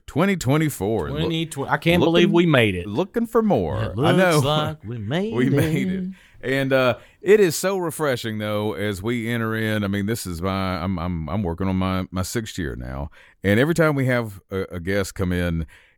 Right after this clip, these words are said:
Speaker 1: and you, you always wonder, we're just never gonna run out of these geniuses.
Speaker 2: No,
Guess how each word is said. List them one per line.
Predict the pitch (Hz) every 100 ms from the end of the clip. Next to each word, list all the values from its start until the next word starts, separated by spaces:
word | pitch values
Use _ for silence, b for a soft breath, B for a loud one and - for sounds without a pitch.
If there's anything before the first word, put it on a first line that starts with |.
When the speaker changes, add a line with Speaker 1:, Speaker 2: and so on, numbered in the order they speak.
| -
Speaker 1:
and | 101 104 104
you, | 110 113
you | 127 135
always | 165 147 110
wonder, | 101 113 107 101 95 85 B B _ _ -
we're | 175
just | 202
never | 190 196
gonna | 160 127
run | 101 131
out | 127 147
of | 87
these | 87 80 71 78
geniuses. | 82 120 135 107 110
Speaker 2:
No, | 104